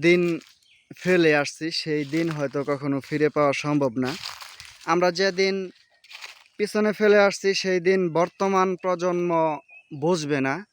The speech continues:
আমরা কি করে আসছি, বর্তমান প্রজন্মের কাছে যদি সেই কথাগুলা বলি, তাহলে তারা কিন্তু স্বপ্নের মতো ভাববে। ঝড় তুফান বৃষ্টির সময় চলে আসতাম আম গাছের নিচে,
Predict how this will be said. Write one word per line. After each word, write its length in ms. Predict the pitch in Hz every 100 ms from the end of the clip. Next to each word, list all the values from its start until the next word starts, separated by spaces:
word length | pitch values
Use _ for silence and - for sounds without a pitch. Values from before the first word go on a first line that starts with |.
| _ _ _ _ _ _ _ _ _ _ -
আমরা 200 | 147 156
কি 220 | - 208
করে 260 | 208 208 202
আসছি, 280 | 180 156 - 127
বর্তমান 420 | 131 147 165 160
প্রজন্মের 480 | 156 165 156 160 160
কাছে 240 | 151 147 143
যদি 260 | 143 156 160
সেই 240 | 160 165
কথাগুলা 500 | 185 175 165 147 151 147
বলি, 280 | 147 139 151
তাহলে 340 | - 156 160 165
তারা 220 | 165 160
কিন্তু 280 | 156 160 160
স্বপ্নের 500 | 151 160 160 170 160
মতো 240 | 156 143 135
ভাববে। 400 | 120 117 117 113 170 _ _ _ _ _ - _ _ _ _ _ _ _ _ _ _
ঝড় 360 | 151 147 190 196 -
তুফান 280 | 202 196 185
বৃষ্টির 420 | 151 185 - 196
সময় 340 | - 180 170 156
চলে 260 | 175 170
আসতাম 340 | 165 156 - 143
আম 140 | 143 147
গাছের 320 | 147 139 135
নিচে, 340 | 127 131 -